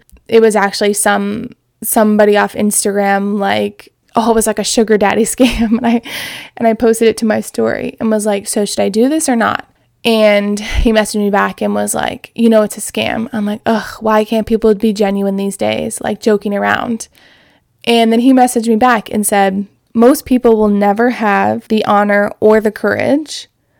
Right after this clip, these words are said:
to ever be truly themselves." And I was like, "Oh shit, like, that was so deep. I was just making a joke." But then I, I saved that photo. This was from, like, six months ago. I screenshotted that response 'cause it just made me think so much. Like,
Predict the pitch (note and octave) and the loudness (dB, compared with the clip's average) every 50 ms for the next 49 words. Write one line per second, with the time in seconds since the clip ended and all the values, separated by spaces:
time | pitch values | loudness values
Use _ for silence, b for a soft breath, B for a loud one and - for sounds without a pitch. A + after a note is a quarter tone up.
0 | _ _ _ _ _ _ _ - - - - - G#3+ A3 G3+ A3 A3 G3+ G3 G#3 | _ _ _ _ _ _ _ -12 -10 -8 0 2 4 4 4 4 2 2 0 -2
1 | G#3 G3 - - G#3+ G3+ G3 G3 F#3+ G3 G3 F#3+ G3 - - - - - - - | -2 -4 -2 0 2 2 2 2 0 -2 -4 -4 -4 -4 -4 -4 -4 -6 -8 -10
2 | - - - - _ _ _ _ _ _ _ _ _ _ _ _ _ _ _ _ | -14 -16 -16 -18 _ _ _ _ _ _ _ _ _ _ _ _ _ _ _ _
3 | _ _ _ _ A3+ G#3+ G#3 G3+ G#3 G3+ G#3 G#3 - _ - A#3+ C4 - - - | _ _ _ _ -2 0 0 0 -2 -4 -8 -10 -12 _ -16 -14 -14 -14 -18 -20
4 | - - - - - B3 B3 - - _ _ - - - - - - - - _ | -20 -20 -20 -20 -16 -16 -16 -16 -18 _ _ -14 -14 -14 -14 -16 -20 -20 -20 _
5 | - G#3 G3+ - - A3 - - - - G3+ G3+ F#3+ G#3 G#3 G#3 - G#3+ G#3+ G#3+ | -10 -8 -6 -4 -4 -4 -2 -2 0 2 0 2 2 0 -2 -2 -4 -2 -2 -2
6 | A3 G#3+ G#3 G3+ - A3 G#3+ G#3 - G#3+ G#3 G#3 G3+ - A3+ C#4+ C#4+ A#3 - - | -2 -4 -6 -6 -4 -4 -4 -4 -4 -6 -6 -6 -4 0 0 0 0 0 -4 -6
7 | - G#3+ G3 A3 G#3+ G#3 G#3 G#3 G#3+ - _ _ - A#3+ B3 C4 B3+ A#3+ - _ | -6 -2 0 0 0 0 0 -2 -6 -8 _ _ 2 2 4 4 2 0 -2 _
8 | - B3 A#3+ B3 B3 - - - A3 A3+ C#4 A#3+ G#3 G#3 G#3+ - - A3+ G#3+ G#3 | 0 2 2 2 2 0 0 2 4 4 4 4 2 -2 -4 -4 -2 0 0 0
9 | G#3+ A3+ G#3+ - B3 - - B3+ B3 A3+ - - - - A#3+ A3+ - - A#3 A3 | -2 -4 -4 -4 -6 -2 0 -2 -2 -2 -4 -6 -4 -4 -4 -4 -4 -2 0 0
10 | A3 - - A3 - D2+ - - - A3+ A3 A3 - - - - A#3 C4+ D#4 D4 | 0 0 -4 -6 -6 -6 -6 -4 -2 0 0 0 0 -4 -4 0 0 0 2 0
11 | - A3+ G#3 G3+ G#3 G3+ G#3 A3 - - G#3 - - - C4 D4 - - - - | -2 -4 -2 -2 -2 -2 -2 -4 -4 -4 -6 -8 -8 -6 -4 -4 -4 -6 -8 -12
12 | - - - - A3+ - A3+ G#3+ - A3 A3+ A3+ A#3+ A#3 A3+ G#3+ - _ B3 B3+ | -16 -16 -6 -6 -4 -4 -4 -4 -2 -2 0 2 2 2 0 0 -2 _ 0 0
13 | A#3+ A3+ - - - - - A3+ A3 A3+ A3 G#3+ A3 B3 A#3 - - - - - | 0 -2 -4 -8 -8 -6 -2 -2 0 0 0 0 0 0 -2 -2 -6 -12 -8 -4
14 | G#3+ G#3+ G#3+ - - - | -4 -4 -4 -6 -12 -20